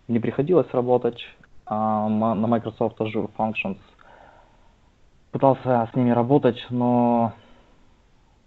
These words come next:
учитывая общее мое отношение не совсем позитивное к Аж-, сервисам Azure, у меня ничего абсолютно с этим не получилось,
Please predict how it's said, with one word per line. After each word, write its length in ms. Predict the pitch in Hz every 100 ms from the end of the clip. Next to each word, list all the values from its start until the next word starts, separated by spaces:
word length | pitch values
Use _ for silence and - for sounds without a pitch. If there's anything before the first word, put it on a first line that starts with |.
| _ _ _ -
учитывая 600 | 110 120 117 113 107 101
общее 380 | 98 113 - 104
мое 260 | 104 101
отношение 500 | 98 110 - 104 104
не 140 | 104 104
совсем 320 | - - 107
позитивное 640 | 107 104 - 101 101 98 -
к 320 | - 101 - - _ _ -
Аж-, 240 | 101 107 - - 92 - -
сервисам 440 | 101 101 - 104
Azure, 360 | 107 120 147 170 - - - - _ _ -
у 40 |
меня 200 | 104 95
ничего 360 | 101 107 - 101
абсолютно 380 | 101 101 107 101
с 40 |
этим 160 | 92 101
не 100 | 95
получилось, 560 | 101 107 - 147 113